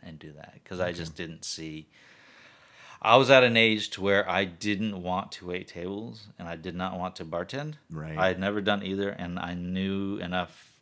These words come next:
Speaker 1: to know I didn't want to start.
Speaker 2: Yeah.
Speaker 1: So.
Speaker 2: Yeah, I, I used to tell people I don't wanna move to L A just to become a waiter.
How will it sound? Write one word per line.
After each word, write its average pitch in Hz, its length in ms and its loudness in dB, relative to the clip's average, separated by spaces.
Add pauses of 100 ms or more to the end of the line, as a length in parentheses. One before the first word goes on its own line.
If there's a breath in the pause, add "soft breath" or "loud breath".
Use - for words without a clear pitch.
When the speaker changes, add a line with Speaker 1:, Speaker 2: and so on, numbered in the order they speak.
Speaker 1:
to - 80 -10
know 87 340 -4
I 82 100 -6
didn't 82 280 -14
want 78 180 -12
to - 100 -20
start. - 300 -18 (260)
Speaker 2:
Yeah. 76 320 -10 (840)
Speaker 1:
So. 76 280 -14
Speaker 2:
Yeah, 78 220 -10
I, 87 160 -6
I 92 80 -4
used 95 240 -6
to - 40 -20
tell 82 140 -8
people 80 260 -10
I 78 80 -10
don't 80 140 -10
wanna 78 160 -10
move 76 220 -10
to 58 160 -12
L 73 160 -12
A 73 100 -14
just 78 180 -16
to - 60 -20
become - 220 -16
a 71 60 -18
waiter. 71 400 -18